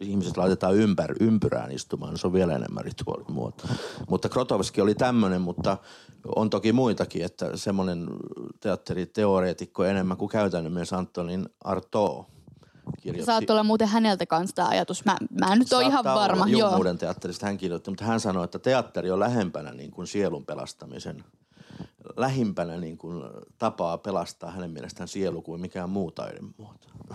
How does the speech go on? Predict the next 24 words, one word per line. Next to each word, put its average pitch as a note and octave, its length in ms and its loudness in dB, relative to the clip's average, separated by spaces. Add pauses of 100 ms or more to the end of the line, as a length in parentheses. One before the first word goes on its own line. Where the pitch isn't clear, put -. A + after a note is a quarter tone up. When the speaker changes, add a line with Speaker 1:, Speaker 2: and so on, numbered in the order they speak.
(120)
Speaker 2:
Okei, C4 400 4
hienoa. A3 580 6 (480)
Joo, F#4 120 6
koska C4+ 200 2
Artaudista E4+ 500 4
mä B3+ 160 6
oon B3 200 0
kuullut C#4 340 4
sen, B3 320 2
että G3 220 -4
hän B3 160 6
olisi A#3+ 160 6
ollut A#3+ 220 6
jotenkin, A#3 420 2 (380)
kävikö D#4 300 0
hänelle D4 320 8
joku A#3+ 420 4 (160)
onnettomuus G3+ 720 2
nuoruudessa, F#3 760 0
että - 200 -6
hänestä G3 400 -2
tuli C4 260 4
jotenkin F#3+ 460 -4
tosi G3 300 -6